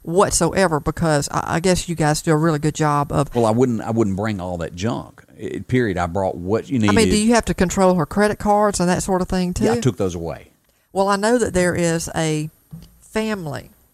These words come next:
Speaker 1: that lives in another state where I read they're well-to-do.
Speaker 2: Right.
Speaker 1: They live in a big house, and it's a nice neighborhood.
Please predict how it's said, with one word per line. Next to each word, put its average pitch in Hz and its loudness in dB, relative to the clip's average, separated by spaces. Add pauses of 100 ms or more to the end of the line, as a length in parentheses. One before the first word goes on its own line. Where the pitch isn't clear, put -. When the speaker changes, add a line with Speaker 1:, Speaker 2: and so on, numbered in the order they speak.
(340)
Speaker 1:
that 170 -4
lives 165 -4
in 165 -8
another 156 -8
state - -8 (260)
where 165 -2
I 165 2
read 175 -2
they're 165 2
well-to-do. 160 -2 (340)
Speaker 2:
Right. 156 -2
Speaker 1:
They 175 4
live 175 0
in 185 -4
a 180 -2
big 165 -2
house, 135 -6 (420)
and 170 -2
it's - -4
a 160 -2
nice 170 -2
neighborhood. 160 -4